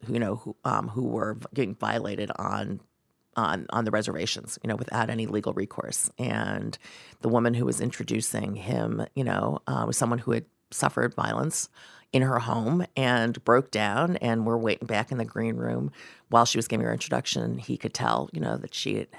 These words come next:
you know, was, was, was starting to cry during her introduction, and he just walked out there, stood behind her, put his hand on her shoulder,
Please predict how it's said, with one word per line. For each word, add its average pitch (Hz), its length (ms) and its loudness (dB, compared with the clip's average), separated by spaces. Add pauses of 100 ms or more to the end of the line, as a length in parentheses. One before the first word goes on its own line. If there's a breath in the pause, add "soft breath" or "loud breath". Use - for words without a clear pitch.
(140)
you 123 100 -2
know, 104 240 -4
was, - 280 -6
was, 113 480 -4 (120)
was 120 300 -4 (540)
starting 120 320 2
to 120 100 -6
cry 110 340 0
during 107 260 -2
her 120 120 -2
introduction, 117 500 -4
and 117 120 -2
he 175 180 -4
just 185 180 -4
walked 120 300 -4
out 120 200 -4
there, 131 260 -4 (640 soft breath)
stood - 240 0
behind 135 380 2
her, 131 200 -2 (340)
put 139 100 -4
his - 160 -4
hand 139 340 -4
on 135 140 -4
her 120 140 -4
shoulder, 120 460 -2